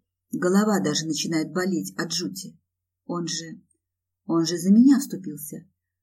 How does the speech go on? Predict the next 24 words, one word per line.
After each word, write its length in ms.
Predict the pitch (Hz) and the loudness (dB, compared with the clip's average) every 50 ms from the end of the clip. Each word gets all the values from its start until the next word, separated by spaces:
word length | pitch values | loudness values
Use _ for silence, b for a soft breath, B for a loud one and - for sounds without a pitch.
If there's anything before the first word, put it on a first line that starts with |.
| _ _ - | _ _ -10
Значит, 520 | - - 170 170 170 180 - - 202 196 - - - - | -6 -4 -2 -2 -2 -2 -2 -2 -2 -4 -4 -12 -12 -6
и 100 | - 180 | -2 0
я 240 | 190 185 214 262 269 | 4 4 6 6 8
виновата. 540 | 277 254 202 185 175 165 - - - - - - - _ _ _ _ _ _ _ _ _ _ _ - | 8 8 6 6 4 -4 -6 -8 -10 -14 -16 -16 -18 _ _ _ _ _ _ _ _ _ _ _ -18
Сглатываю, 680 | - - 165 170 156 147 - - 127 - - - - - _ _ _ | -14 -6 -6 -6 -6 -6 -8 -10 -10 -10 -10 -12 -14 -18 _ _ _
ощущая 540 | - 160 156 - - 180 - - 190 165 160 | -6 -6 -4 -4 -4 -4 -2 -2 -2 -2 -2
дикую 380 | 147 147 185 190 190 180 160 - | -2 -2 -4 -2 -2 -2 -2 -2
сухость 400 | - - 190 190 196 190 - - | -2 -4 -2 -2 -2 -4 -4 -6
во 120 | 180 185 | -6 -6
рту 300 | 196 - - - - - - _ _ _ _ - | -6 -6 -8 -10 -12 -12 -20 _ _ _ _ 0
и 120 | 185 185 | 2 4
мерзкий 380 | 180 180 190 190 - - 202 185 | 4 4 4 2 0 0 -2 -2
холодный 560 | 185 - 160 151 156 156 143 147 147 147 147 | -2 -2 -2 -2 0 0 0 0 0 -2 -2
пот 240 | 151 175 190 190 - | -4 -6 -4 -4 -4
по 80 | - | -6
спине. 500 | - - - 147 143 139 135 - - _ _ _ _ _ _ _ _ _ _ _ - | -8 -8 -8 -6 -6 -6 -6 -8 -12 _ _ _ _ _ _ _ _ _ _ _ 0
Наша 280 | 226 226 226 - 233 220 | 2 2 4 4 4 4
маленькая 520 | 214 226 226 220 214 208 196 202 196 196 | 6 6 4 4 4 2 0 0 0 0
дурость 460 | 190 208 233 240 208 165 - - - | 2 2 2 2 2 0 -2 -4 -4
неожиданно 580 | 175 175 170 175 180 180 196 190 190 185 180 190 | -2 -2 -2 -2 0 0 2 2 4 2 2 0
превращается 840 | - 180 160 160 165 165 - - - 185 180 180 180 - - - 165 | 0 -2 0 0 -2 -2 -4 -4 -4 -4 -4 -4 -6 -8 -8 -8 -8
из 420 | 165 - - - 185 190 - - | -8 -6 -6 -6 -4 -4 -6 -10
стыдной 540 | - - - - - 214 202 190 160 156 147 - - 160 | -12 -12 -10 0 2 2 2 2 0 -2 -2 -4 -6 -8
истории 640 | - - - 226 247 240 190 160 - - - | -8 -4 0 2 2 2 2 -2 -4 -8 -14